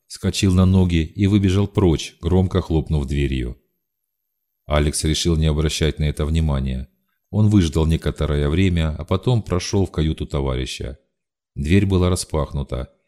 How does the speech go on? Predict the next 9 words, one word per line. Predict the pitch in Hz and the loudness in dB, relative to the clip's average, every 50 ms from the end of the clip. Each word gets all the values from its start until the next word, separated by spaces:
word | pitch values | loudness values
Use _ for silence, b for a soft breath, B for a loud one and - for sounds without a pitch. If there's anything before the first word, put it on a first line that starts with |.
| _ _ _ | _ _ _
и | 73 82 | -6 -6
Стэн | - - - - 104 98 87 | -6 -4 0 0 0 2 2
расхаживал | 85 85 - - - 98 95 85 - - 85 82 82 80 | 0 -2 -4 -4 -2 -2 -2 -2 0 -2 -2 -2 0 -2
взад | 82 80 98 98 - - 95 | -2 0 0 -2 -2 -2 -4
и | 87 | -6
вперёд, | _ - 101 92 87 76 71 - - _ _ _ _ _ - | _ 0 0 2 2 0 -2 -4 -8 _ _ _ _ _ -6
растрачивая | 85 82 - - - 101 98 92 - - 92 87 85 82 80 78 - - | -6 -6 -6 -4 -2 0 0 0 0 -2 0 0 0 0 0 -2 -4 -6
энергию | - 92 85 82 80 78 76 78 76 73 73 | -4 0 2 2 2 0 0 -2 -2 -2 -2
злости. | 69 73 73 73 69 - - - 62 65 | -4 -4 -4 -4 -6 -8 -8 -10 -10 -10